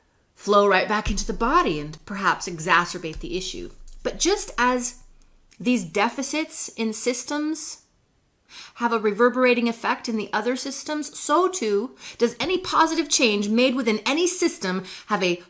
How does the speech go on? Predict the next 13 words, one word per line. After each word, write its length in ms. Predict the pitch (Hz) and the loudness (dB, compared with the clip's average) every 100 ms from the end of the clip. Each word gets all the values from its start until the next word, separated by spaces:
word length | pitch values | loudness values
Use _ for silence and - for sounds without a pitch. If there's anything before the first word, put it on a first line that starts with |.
| - | -2
positive 480 | 226 254 277 285 | 8 8 8 2
rever-, 340 | 285 233 247 240 | 0 4 2 4
reverber-, 540 | 240 226 247 262 254 254 | 4 6 4 6 4 2
rever-, 460 | 196 226 233 214 - - _ _ _ | 0 4 4 2 -6 -20 _ _ _
spirit. 680 | _ - - 175 170 208 233 - - - - _ | _ -20 -6 0 2 0 -4 -16 -20 -20 -20 _
Sorry, 320 | - - 175 175 | -12 -2 0 0
when 160 | 175 | -2
I 100 | 180 | -2
get 180 | 180 208 | -2 -4
going, 440 | 185 175 175 220 233 | -2 0 0 -2 -6
I 100 | 180 | -10
start 280 | - 196 202 | -8 -8 -8
stuttering. 680 | - 175 165 170 214 247 | -6 -4 -2 -2 0 -2